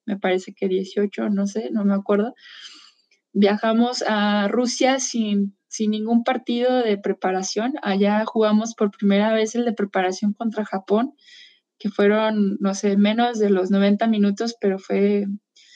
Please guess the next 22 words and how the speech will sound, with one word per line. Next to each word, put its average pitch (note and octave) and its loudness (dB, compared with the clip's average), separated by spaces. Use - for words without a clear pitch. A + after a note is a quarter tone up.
fue G#3 0
para A3+ 2
foguearnos, A3 0
no A3+ 4
estaba G#3+ -2
en G#3+ -6
nuestro G3+ -4
grupo, G#3+ 0
y A#3+ 4
me G#3+ 2
sorprendió A3 2
el, C4+ 0
el A3+ 4
nivel A3 2
que A#3+ 0
traíamos. G3+ 0
Y G#3+ 6
era A3 2
una C4+ 2
selección G#3+ 0
súper, G#3 2
eh, G3+ 2